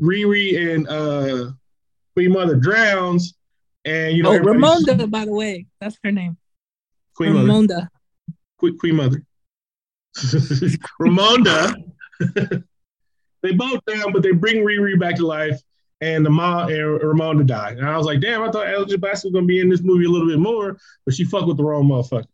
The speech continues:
Speaker 1: He's, he's, he's
Speaker 2: Jesus.
Speaker 1: he really, and then after they killed him, as he killed her, he was like, "All right, we'll be back in a week. We're gonna fuck all this shit up, all right? Because y'all don't wanna fuck with us." And so now Shuri's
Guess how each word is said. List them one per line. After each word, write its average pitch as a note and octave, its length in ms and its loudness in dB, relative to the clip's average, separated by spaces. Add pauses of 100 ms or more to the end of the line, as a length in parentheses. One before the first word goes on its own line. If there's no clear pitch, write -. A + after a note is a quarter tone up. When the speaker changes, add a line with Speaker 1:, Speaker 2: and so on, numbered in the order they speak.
(160)
Speaker 1:
He's, E3+ 260 0
he's, D#3 260 0
he's D3 200 0 (240)
Speaker 2:
Jesus. - 400 -2 (280)
Speaker 1:
he E3+ 100 0
really, E3+ 300 0
and F3 120 2
then G#3+ 180 0
after F#3+ 240 -2
they F3+ 140 0
killed C#4+ 280 -2
him, G3+ 120 -2
as F#3 100 -4
he F#3 80 -2
killed C4 260 -4
her, F#3+ 80 0
he E3+ 80 0
was D#3 80 0
like, C#3 220 -6 (160)
"All E3 140 -4
right, D3+ 240 -4 (460)
we'll G3 180 2
be C4 100 -2
back B3 220 -6
in G3 60 -2
a F3+ 60 0
week. G3 400 -2 (760)
We're E3+ 80 -2 (100)
gonna - 20 -4
fuck G#3 260 -8 (100)
all A3+ 180 2
this G3+ 180 -2
shit F#3 220 -4
up, B2+ 200 -6 (240)
all C#3 80 -6
right? F#3+ 260 -2 (600)
Because D3 200 -2
y'all F3 120 0
don't F3+ 100 -2
wanna D#3 160 -2
fuck A3+ 240 -4
with D3+ 120 2
us." - 240 -8 (420)
And C#3 100 -2
so F3 140 -2
now G#3+ 240 -2
Shuri's G3 580 0